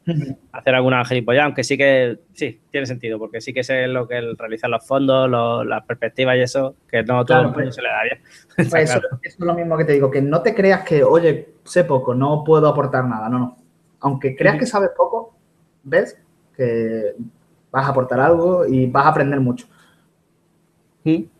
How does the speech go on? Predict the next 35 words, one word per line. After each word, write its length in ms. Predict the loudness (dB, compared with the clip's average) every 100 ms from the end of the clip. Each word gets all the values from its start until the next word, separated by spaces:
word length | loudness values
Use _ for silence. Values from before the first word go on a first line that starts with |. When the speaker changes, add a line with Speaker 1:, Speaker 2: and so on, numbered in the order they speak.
| -6
Speaker 2:
bueno, 240 | -2 0
pues 120 | 2 4
le 80 |
echaré 240 | 2 2 4
un 60 |
vistazo, 800 | 4 2 4 4 4 4 2 0
no 140 | -2 -4
sé 100 | -6
si 140 | -6
me 80 | -4
dejarán 320 | -2 0 0
irme 140 | 0 0
a 20 |
Málaga 400 | 2 2 2 -2
solo, 340 | 0 0 0 -6 -20 -12
¿sabes? 220 | -2 2
Speaker 1:
Bueno, 200 | 4 4 2
pero 180 | 2 4
hay 80 |
más 160 | 4 2
sedes. 420 | 0 2 2 -2 -18
Speaker 2:
<laughs> 20 | _ _
Sí, 400 | -12 -4 0 2
sí, 120 | 2 2
Speaker 1:
Eh, 40 |
Speaker 2:
sí, 120 | 2 2
Speaker 1:
no 60 |
sé. 80 | 2
Speaker 2:
no, 60 | 2
no, 120 | 2
no, 140 | 2
no, 180 | 4 2
pero 180 | 0 0
vamos, 220 | 0 0
que 240 | 0 -2